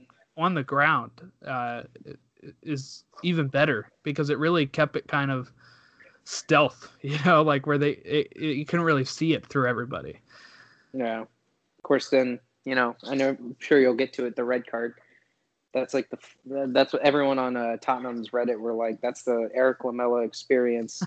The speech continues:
Speaker 1: <laughs> Yeah, we had Martin Odegaard score in the forty-fourth minute to make it
Speaker 2: <clears throat>
Speaker 1: one one.
Speaker 2: They
Speaker 1: Uh,
Speaker 2: really deserved that goal. I, if you were watching the game, like, they, I felt like Arsenal were dominating.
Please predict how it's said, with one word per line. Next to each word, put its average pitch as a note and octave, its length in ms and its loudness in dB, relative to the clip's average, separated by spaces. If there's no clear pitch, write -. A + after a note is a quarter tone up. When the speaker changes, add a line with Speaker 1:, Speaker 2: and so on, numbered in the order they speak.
Speaker 1:
<laughs> - 0 -
Yeah, F3+ 180 4
we F3 100 4
had F3 220 4
Martin F#3 300 4
Odegaard D3+ 840 2
score C#3+ 640 0
in D3 120 -6
the C#3+ 100 -2
forty-fourth D3 720 0
minute C#3 340 -4
to D#3 80 -6
make C#3 220 -4
it C#3 160 2
Speaker 2:
<clears throat> - 0 -
Speaker 1:
one D3 520 6
one. C#3+ 480 0
Speaker 2:
They D3+ 100 12
Speaker 1:
Uh, - 0 -
Speaker 2:
really G3 240 12
deserved A#2+ 380 -4
that A2 180 -8
goal. A#2 320 -6
I, C3 160 -4
if C#3+ 140 4
you D3 100 4
were C3 100 6
watching B2+ 260 2
the A#2 80 -4
game, A#2+ 120 -6
like, A2+ 140 -10
they, D#3 260 -4
I - 100 -6
felt - 180 4
like A#2 100 2
Arsenal B2 320 -4
were G2+ 200 -10
dominating. A2 640 -6